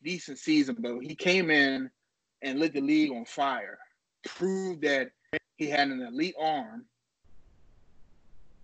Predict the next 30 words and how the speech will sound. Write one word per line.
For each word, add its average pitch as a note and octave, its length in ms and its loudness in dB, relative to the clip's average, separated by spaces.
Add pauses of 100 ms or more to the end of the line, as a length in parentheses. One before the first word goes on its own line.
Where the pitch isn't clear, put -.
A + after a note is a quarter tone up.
(200)
and C3+ 760 -8 (880)
whatever D#3 580 -4 (220)
game E3 320 -8 (180)
you D3+ 120 -20 (520)
played, D#3 960 -8 (240)
y'all D3+ 360 -2
were, C#3 80 -8
n-, C#3+ 120 -10 (220)
you D#3+ 120 -10
know, C#3 120 -6
you C#3+ 180 -2
were C3+ 80 0
never C#3+ 220 0
out C#3 140 0
of C3 80 -6
the B2+ 60 -6
game. C#3 220 -6
It A#2+ 60 -8
was A#2+ 80 -10
always C#3 300 0
a A#2 40 -20
chance C#3 300 -6
to B2 60 -8
win C3 160 -4
it. G3+ 100 -10
So, C3+ 200 -2 (1300)
enough G3+ 420 4
of F#3+ 80 -10
me E3 140 -8
rambling. C#3 520 -10